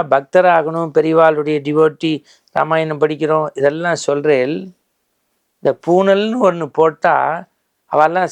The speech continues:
சந்தியாவந்தனம் சரியா பண்றேலா? நேரங்காலம் தவறுனா கூட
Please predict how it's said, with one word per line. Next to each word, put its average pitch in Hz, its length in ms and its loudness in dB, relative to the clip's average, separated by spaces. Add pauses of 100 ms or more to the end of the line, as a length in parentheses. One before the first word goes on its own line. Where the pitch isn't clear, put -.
(100)
சந்தியாவந்தனம் 185 800 0
சரியா 160 260 0
பண்றேலா? 156 560 -2 (600)
நேரங்காலம் 175 680 2
தவறுனா 165 500 0
கூட 156 360 -2